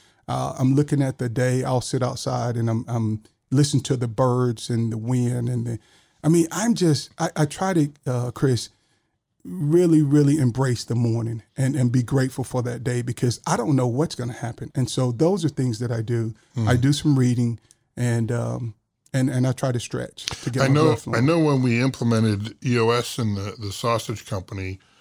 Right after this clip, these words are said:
Speaker 2: you know, we, we talked about the importance of taking a clarity break. And,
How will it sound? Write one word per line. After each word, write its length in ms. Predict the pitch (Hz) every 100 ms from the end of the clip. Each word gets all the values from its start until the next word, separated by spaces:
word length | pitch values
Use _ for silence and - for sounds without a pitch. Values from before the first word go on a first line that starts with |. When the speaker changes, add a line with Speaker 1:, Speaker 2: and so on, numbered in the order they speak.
| _ _ _
Speaker 2:
you 100 | 131
know, 300 | 113 101 98 -
we, 640 | 107 107 107 104 98 98 _ -
we 140 | 113 101
talked 360 | - 123 110
about 240 | 110 104 95
the 100 | 101
importance 600 | 87 - 110 104 95 -
of 160 | 95
taking 260 | - 104 107
a 60 | 92
clarity 380 | - 110 101
break. 320 | 90 92 82 - - _ _ - - - _ -
And, 580 | 110 104 101 98 90